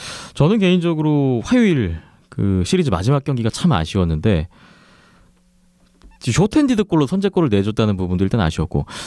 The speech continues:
대명이 파워플레이 기회를 잡고 좀 유리한 상황을 맞이했는데 이제 스스로 페널티로 오히려 상대에게 파워플레이 기회를 내주면서 결국은 이제 결승골을 내주고 무너지고 말았던 그 저는 마지막 경기가 참 많이 아쉬움으로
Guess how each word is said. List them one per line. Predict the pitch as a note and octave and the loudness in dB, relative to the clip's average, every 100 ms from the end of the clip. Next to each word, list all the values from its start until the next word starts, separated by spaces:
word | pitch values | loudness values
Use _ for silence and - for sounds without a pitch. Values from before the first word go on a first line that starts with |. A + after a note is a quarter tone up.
| - | -2
대명이 | C#3 G#3+ G#3 | 2 2 2
파워플레이 | G#3+ B3+ B3+ B3+ B3 A#3 | 0 -2 0 0 0 0
기회를 | G#3 G#3+ G#3+ G#3 G3+ F#3+ F3+ F3 | 0 2 2 2 2 0 -2 -4
잡고 | - C#3 - - D3+ | -6 -8 -8 -2 0
좀 | C#3 F3+ - | 2 2 0
유리한 | D#3 F3 A#3 A3+ | 0 2 2 2
상황을 | A3+ A3 G3+ | 0 2 2
맞이했는데 | C#3+ D#3+ G3+ A3 G#3 G#3+ | 0 0 2 2 2 2
이제 | G3 | -2
스스로 | - D4 C#4+ D4 C#4+ | -4 -2 0 2 2
페널티로 | - C#4+ C#4 - G#3+ D3 D#3 G#2 D#2+ - - - | 0 0 -2 0 2 2 2 0 -4 -10 -20 -4
오히려 | A#2 C#3+ D#3 C#3+ B2 | 2 4 4 2 2
상대에게 | A2+ G#3 G3 E3+ C#3+ B2 | 2 2 2 2 2 0
파워플레이 | - G3 F#3 E3 | 0 0 2 2
기회를 | C3+ A#2+ A2 E2+ | 4 2 2 2
내주면서 | F#2 C3+ C#3+ C#3 G2+ F2+ A2 G3 B3 - - - | 4 2 2 0 0 0 0 0 -2 -12 -20 -2
결국은 | A#2 A2 G#2 | 0 2 2
이제 | F2+ F2 - | 2 0 -2
결승골을 | - G2 A#2 G2+ F#2 E2+ E2 | -2 0 0 0 2 2 0
내주고 | D#2+ D#2 D#2+ | 0 0 -2
무너지고 | D2 F#2+ F#2 E2+ D2+ | 0 2 2 0 -2
말았던 | D2 D2 D2+ E2+ - _ - - - - - - - | -2 -4 -2 -2 -2 _ -20 -20 -20 -20 -20 -20 -8
그 | - D#3+ E3+ E3 | 0 2 2 2
저는 | D3 D#3 | 0 0
마지막 | G#2 G#2+ F3 | 0 -2 -2
경기가 | E3+ D3+ C#3 | -2 -4 -2
참 | B2 C3 | -2 -2
많이 | G2 E2+ E2+ F2 _ _ - - - - | 0 0 0 -2 _ _ -20 -20 -20 -12
아쉬움으로 | - F2+ - F#2+ D#2+ D2 | -4 -4 -2 -2 -2 -4